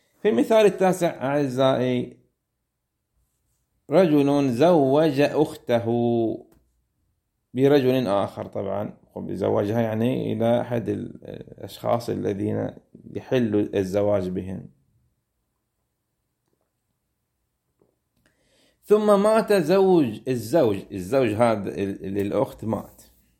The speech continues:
فاختلفت المرأة مع وارث الزوج.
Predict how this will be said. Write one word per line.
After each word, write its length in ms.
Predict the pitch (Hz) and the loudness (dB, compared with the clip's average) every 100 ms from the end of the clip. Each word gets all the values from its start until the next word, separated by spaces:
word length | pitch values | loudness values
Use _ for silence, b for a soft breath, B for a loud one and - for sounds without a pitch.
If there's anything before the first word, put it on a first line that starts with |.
| _ _ _ _ _ _ _ _ _ _ _ _ _ _ _ _ _ _ _ | _ _ _ _ _ _ _ _ _ _ _ _ _ _ _ _ _ _ _
فاختلفت 800 | - 120 - 180 175 156 120 - | -2 -2 2 2 4 2 -2 -2
المرأة 1000 | 101 101 110 107 92 104 117 127 147 139 | -4 -2 0 0 -2 -2 0 0 0 -2
مع 640 | 104 120 117 131 143 156 156 | -2 -2 0 0 2 0 0
وارث 720 | 117 139 165 170 160 156 156 | 0 2 2 2 2 0 -2
الزوج. 840 | 135 95 98 101 95 87 76 _ | -6 -4 -2 0 -2 -6 -10 _